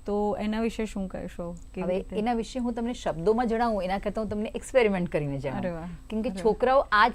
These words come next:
Speaker 2: સમજે છે, આપણે એમને
Speaker 1: જી.
Speaker 2: બતાવીએ અને એ તમે એસેમ્બલીમાં પણ કરી શકો છો. તો મારા પાસે હમણાં ત્રણ ગ્લાસ છે. ટ્રાન્સપેરન્ટ છે એટલે દેખાય કે શું, અ, છે આમાં. તો આ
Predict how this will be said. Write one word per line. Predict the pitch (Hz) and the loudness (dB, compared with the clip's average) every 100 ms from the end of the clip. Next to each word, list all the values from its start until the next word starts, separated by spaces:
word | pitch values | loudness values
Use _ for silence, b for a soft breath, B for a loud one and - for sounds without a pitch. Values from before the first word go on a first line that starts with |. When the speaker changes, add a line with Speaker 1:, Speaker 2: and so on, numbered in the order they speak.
| - | 2
Speaker 2:
સમજે | 190 196 220 | 4 6 6
છે, | 233 214 233 | 6 2 0
આપણે | - 214 | 0 0
એમને | 214 | 0
Speaker 1:
જી. | 214 | 0
Speaker 2:
બતાવીએ | 170 196 185 160 156 | 0 2 2 2 -2
અને | 185 | -4
એ | |
તમે | 180 220 | -4 -4
એસેમ્બલીમાં | 214 214 202 220 220 202 | -2 0 2 2 2 0
પણ | 233 | 0
કરી | 214 175 156 | 0 0 -2
શકો | 160 226 | -6 -6
છો. | 233 392 b b b | -6 -8 b b b
તો | 240 | 0
મારા | 233 233 | 2 2
પાસે | 269 262 | 0 -2
હમણાં | 285 285 | -2 0
ત્રણ | 240 208 | 0 2
ગ્લાસ | 185 156 151 - | 0 0 -2 -4
છે. | 381 - b b b - - - | -6 -6 b b b -16 -4 4
ટ્રાન્સપેરન્ટ | 254 - 302 294 277 | 4 6 6 6 4
છે | 285 | 0
એટલે | 254 | 2
દેખાય | 226 233 262 233 | 0 2 0 0
કે | 233 | -2
શું, | 233 214 202 | -2 -2 -2
અ, | 185 170 | 0 -2
છે | - 170 | -2 -6
આમાં. | 156 151 | -4 -6
તો | 226 - | -4 2
આ | 233 320 | 4 4